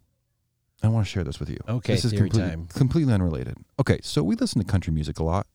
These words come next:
Speaker 1: Uh, we, uh, usually choose, like, a radio station.
Speaker 2: You guys should have a theme, I've noticed. I know, especially at the
Speaker 1: Yeah,
Speaker 2: new
Speaker 1: it might
Speaker 2: office,
Speaker 1: be
Speaker 2: there's a
Speaker 1: like
Speaker 2: lot
Speaker 1: a
Speaker 2: of themes.
Speaker 1: nineties, a nineties theme or an eighties theme for the day, and sometimes we get a country's theme.
Speaker 2: It was a Fleetwood Mac day over at Tooth Docs.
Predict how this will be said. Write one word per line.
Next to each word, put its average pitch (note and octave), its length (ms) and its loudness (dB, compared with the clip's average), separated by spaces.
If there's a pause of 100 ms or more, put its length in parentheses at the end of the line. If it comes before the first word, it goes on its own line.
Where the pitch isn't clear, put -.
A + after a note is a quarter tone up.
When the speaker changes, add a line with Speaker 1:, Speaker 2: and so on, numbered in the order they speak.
(120)
Speaker 1:
Uh, F2 420 2
we, D#3+ 300 2
uh, C#3 120 6
usually C3+ 260 2
choose, B2 180 0
like, A2 80 2
a F#2 60 0
radio G2 360 2
station. D3+ 640 0
Speaker 2:
You C#4 120 -12
guys D#4+ 140 0
should A#3+ 100 2
have F3 120 2
a B2 60 2
theme, B2+ 540 -2
I've C#3 160 -4
noticed. C3+ 360 -2
I C3+ 60 0
know, D3+ 120 -2
especially D#3+ 320 -4
at G3 60 2
the A#3 60 2
Speaker 1:
Yeah, C#3 200 4
Speaker 2:
new G#2+ 60 4
Speaker 1:
it A#2+ 40 2
might C3 140 6
Speaker 2:
office, B2 100 0
Speaker 1:
be C3 60 4
Speaker 2:
there's B2+ 60 4
a - 40 4
Speaker 1:
like A#2 100 4
Speaker 2:
lot A2 80 0
Speaker 1:
a G#2+ 40 4
Speaker 2:
of G#2+ 40 4
themes. G#2 80 4
Speaker 1:
nineties, G#2+ 580 2
a G#2 140 2
nineties G2+ 460 2
theme G#2+ 340 2
or G2 100 2
an F#2+ 100 -2
eighties G#2 340 2
theme G#2+ 300 2
for G2 100 -8
the G#2 100 -2
day, G#2+ 300 2
and G2 180 0
sometimes B2 260 2
we A#2+ 60 -2
get B2 120 4
a B2 40 0
country's D#3+ 380 0
theme. - 200 -6
Speaker 2:
It A2+ 60 -2
was A#2+ 140 -2
a G#2 40 -4
Fleetwood G#2+ 460 -4
Mac F#2+ 260 -4
day F2+ 200 -2
over E2+ 220 -4
at - 140 -10
Tooth F#2+ 200 -8
Docs. E2+ 360 -10